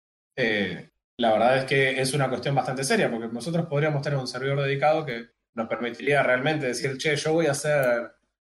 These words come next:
tal cosa, me voy hasta allá a la otra punta, voy a cazar unos bichos, mientras vos te quedás acá, eh, crafteando cosas y el otro se fue a buscar piedra", qué sé yo, por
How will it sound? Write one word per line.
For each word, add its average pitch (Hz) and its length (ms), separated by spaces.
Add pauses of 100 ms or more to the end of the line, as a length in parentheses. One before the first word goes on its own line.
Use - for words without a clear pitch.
(120)
tal 139 200
cosa, 170 300
me 131 60
voy 135 100
hasta 135 200
allá 160 200
a - 20
la 147 80
otra 135 180
punta, 180 340
voy 135 120
a 127 120
cazar 143 320
unos 139 200
bichos, 170 520 (360)
mientras 127 340
vos 139 160
te 139 100
quedás 139 240
acá, 131 760
eh, 120 340
crafteando 135 440
cosas 160 300
y 120 60
el 123 60
otro 135 160
se - 120
fue 127 120
a - 40
buscar 120 360
piedra", 117 440
qué - 80
sé - 80
yo, - 160
por 101 80